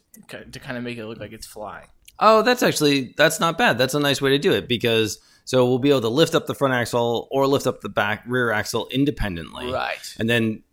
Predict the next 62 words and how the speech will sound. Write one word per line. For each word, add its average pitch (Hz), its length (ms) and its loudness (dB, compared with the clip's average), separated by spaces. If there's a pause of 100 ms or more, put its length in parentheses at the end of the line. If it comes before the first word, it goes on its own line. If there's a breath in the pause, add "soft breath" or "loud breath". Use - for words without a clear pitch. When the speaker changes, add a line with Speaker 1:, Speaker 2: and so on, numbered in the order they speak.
(140)
Speaker 2:
uh, 92 360 -2 (320)
and 101 140 -6
then 98 220 -4
track 104 440 -2
left 104 280 -2
and 90 140 -8
right. 80 260 -8
So 101 180 0
Speaker 1:
Exactly. 120 520 -8
Speaker 2:
you 127 80 2
can 117 220 0
track 127 420 4 (180)
just 127 420 0
the 123 80 2
back 120 400 2
end 107 280 0
a 90 40 0
little 110 320 0
bit 107 280 4
or 92 60 0
track - 380 -4
just 120 260 0
the 120 60 -12
front 127 220 0
end 117 140 0
a 113 40 0
little 110 260 0
bit 110 180 0
and 113 80 -2
get 117 100 4
a 113 40 2
Speaker 1:
Yeah. 113 60 0
Speaker 2:
little 98 220 0
wiggle 147 300 4
to 151 120 0
the 135 140 2
car, 120 540 4
and 101 120 -2
then 95 60 -2
you 95 140 0
can 92 340 -6 (360)
pop 120 300 0
either 117 240 0
one, 107 360 -2 (100)
either 113 220 0
the 95 80 -4
front 120 260 -4
or 107 120 -6
the 98 80 -8
back, 95 380 -4
up 113 180 -6
or 87 100 -4
down 127 300 0
a 123 40 -2
little 120 160 -2
bit. 123 200 -2
So 175 80 -2
you 240 80 0
should 392 180 -2
actually 180 260 2
be 156 100 2
able 147 100 4